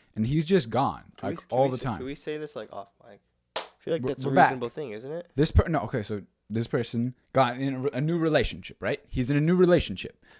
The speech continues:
Speaker 1: My point is
Speaker 2: With a different person.
Speaker 1: Yeah, yes, with a different person from the last time. But my point is he's now, like, gone all the time, and that's pretty much all he does. And I see that. I'm like, "I really don't want that." Granted,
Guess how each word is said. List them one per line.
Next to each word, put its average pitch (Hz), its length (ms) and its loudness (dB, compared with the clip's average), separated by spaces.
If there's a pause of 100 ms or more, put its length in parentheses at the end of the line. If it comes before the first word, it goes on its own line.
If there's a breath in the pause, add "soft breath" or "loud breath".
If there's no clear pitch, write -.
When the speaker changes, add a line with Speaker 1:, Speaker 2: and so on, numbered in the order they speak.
(120)
Speaker 1:
My 117 160 0
point 220 360 0
is 87 140 -4
Speaker 2:
With 165 120 -4
a 170 40 2
different 175 320 2
person. 147 300 2
Speaker 1:
Yeah, - 60 2 (100)
yes, 165 380 4
with 113 140 -2
a 117 40 -2
different 139 220 -2
person 139 240 -2
from 117 80 -8
the 131 60 -2
last 123 220 -2
time. - 100 -8 (540 soft breath)
But 135 280 2
my 139 120 -2
point 156 240 0
is 127 140 -2
he's 117 160 -4
now, 123 160 0
like, 95 240 -2
gone 147 360 8
all 110 140 4
the 101 100 2
time, 147 440 6
and 113 200 6
that's 113 180 8
pretty 151 260 4
much 135 240 0
all 110 200 2
he 104 180 -6
does. - 460 -10 (220 soft breath)
And 123 120 -4
I 120 80 -2
see 233 300 -2
that. 107 320 -2 (300 soft breath)
I'm 113 60 -6
like, - 200 -2
"I 156 140 0
really 185 400 -2
don't 139 240 0
want 151 240 2
that." 101 240 -6
Granted, 175 600 0